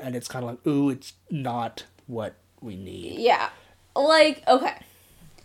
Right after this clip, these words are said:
Speaker 2: Here's the thing. I think Dean, we're getting close to fifty minutes here, people, but I could go on about this show
Speaker 1: Right,
Speaker 2: forever.
Speaker 1: and, and unfortunately, this is not a Gilmore Girls podcast, but we are talking
Speaker 2: Uh,
Speaker 1: about it now.
Speaker 2: <laughs> yeah.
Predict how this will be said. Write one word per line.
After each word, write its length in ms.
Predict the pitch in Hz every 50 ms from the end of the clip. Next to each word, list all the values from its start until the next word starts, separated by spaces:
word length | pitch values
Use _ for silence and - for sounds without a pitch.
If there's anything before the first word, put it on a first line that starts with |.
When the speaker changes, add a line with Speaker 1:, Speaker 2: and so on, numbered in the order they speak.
| _ _ _ _ _ _ _ _ _ _ _ _ _ _ _ _
Speaker 2:
Here's 400 | _ - - - 349 370 370 359
the 100 | 262 240
thing. 300 | 262 254 233 - - - - - _ _ _ _ - - - _ _ _ _
I 120 | 233 262
think 420 | 302 285 381 330 320 311 285 - - _ _ _ _ _ _ _ _ 233 220
Dean, 500 | 214 233 233 240 269 294 320 339 359 381 415 403 _ _ _ _ _ _ _ _ _ - -
we're 280 | - 247 233 254 262 247
getting 580 | 240 226 202 - - 233 220 208 208 196 202 208
close 380 | - - 226 214 208 208 -
to 100 | - 202
fifty 340 | 190 - 208 196 - 208 233
minutes 380 | 196 196 208 208 202 196 - -
here, 200 | - 202 208 214
people, 340 | 220 202 202 208 208 202
but 240 | 196 202 202 202 196
I 320 | 165 208 220 233 247 233 247
could 180 | - - -
go 260 | - 202 202 202 - -
on 300 | - 196 196 196 208 208
about 240 | 175 160 185 180 -
this 180 | 208 247 - -
show 80 | 381
Speaker 1:
Right, 200 | - - 339 269
Speaker 2:
forever. 300 | - 285 - - 143 139
Speaker 1:
and, 100 | 135 131
and 320 | - 120 139 131 127 127 131 -
unfortunately, 520 | 147 147 - - 170 160 - - 151 135
this 160 | 131 131 -
is 120 | - 127 131
not 160 | 139 131 123
a 40 | 123
Gilmore 380 | 117 117 131 127 127 123 120
Girls 220 | 117 113 117 117 -
podcast, 380 | - 127 120 - - - -
but 80 | - 175
we 160 | 170 175 180
are 100 | 180 185
talking 280 | 185 - 208 196 - -
Speaker 2:
Uh, 40 | 254
Speaker 1:
about 200 | 269 240 185 247
it 40 | -
now. 240 | - - - - -
Speaker 2:
<laughs> 40 |
yeah. 240 | - 427 233 226 -